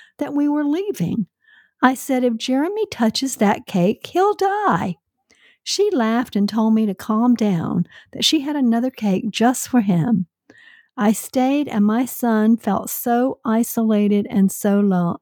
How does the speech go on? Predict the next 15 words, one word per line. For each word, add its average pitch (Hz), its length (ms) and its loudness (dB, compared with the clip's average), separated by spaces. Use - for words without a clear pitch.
alone. 180 600 0
Then 302 400 0
when 247 120 2
we 220 140 2
were 196 140 0
leaving, 214 560 0
she 202 200 0
said, 190 500 0
"I'm 359 80 0
so 466 280 -2
glad 247 320 0
you 214 120 0
came, 277 420 -2
and 269 200 0
Jeremy, 277 640 0